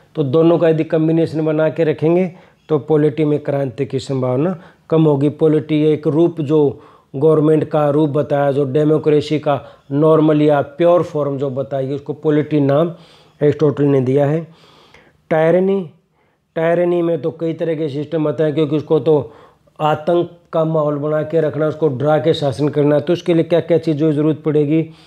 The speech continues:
क्रांति रोकने के लिए। एक तो उसका गुप्तचर व्यवस्था बहुत अच्छी होनी चाहिए, उसको एक्सपेंशन, एग्रेशन करना चाहिए। एग्रेशन, एक्सपेंशन का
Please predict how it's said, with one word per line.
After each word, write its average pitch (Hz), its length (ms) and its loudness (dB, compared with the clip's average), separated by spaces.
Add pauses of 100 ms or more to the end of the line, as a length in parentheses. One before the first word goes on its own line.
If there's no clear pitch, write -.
(400)
क्रांति 151 360 0
रोकने 160 340 2
के 165 120 -2
लिए। 160 380 -2 (380)
एक 156 220 -2
तो 165 120 4
उसका 143 600 -4 (560)
गुप्तचर 151 460 0
व्यवस्था 160 400 2
बहुत 147 300 0
अच्छी 156 220 -2
होनी 156 220 2
चाहिए, 156 520 0 (840)
उसको 160 640 2
एक्सपेंशन, 151 720 0
एग्रेशन 147 500 -2
करना 156 300 0
चाहिए। 165 320 0
एग्रेशन, 156 360 0
एक्सपेंशन 151 560 -2
का 151 280 0